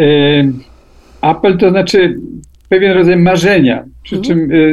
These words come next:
Speaker 1: e, ze świadomością, że z marzeniami różnie bywa,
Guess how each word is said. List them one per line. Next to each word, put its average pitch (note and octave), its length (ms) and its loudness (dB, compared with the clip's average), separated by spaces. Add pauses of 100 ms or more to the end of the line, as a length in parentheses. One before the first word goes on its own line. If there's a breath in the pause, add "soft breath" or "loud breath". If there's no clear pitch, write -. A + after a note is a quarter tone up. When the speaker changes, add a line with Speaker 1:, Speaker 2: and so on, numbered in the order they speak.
(120)
Speaker 1:
e, - 20 2
ze E3+ 180 2
świadomością, G3 680 0
że F#3 220 0
z E3+ 80 -8
marzeniami F3+ 720 -4
różnie F3+ 360 -4
bywa, F3 480 0